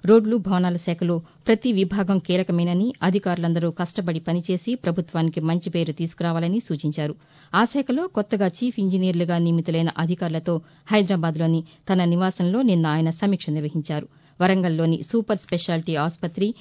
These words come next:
టిమ్స్, నిమ్స్ భవనాల నిర్మాణంలో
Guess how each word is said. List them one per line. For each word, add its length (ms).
టిమ్స్, 320
నిమ్స్ 420
భవనాల 420
నిర్మాణంలో 520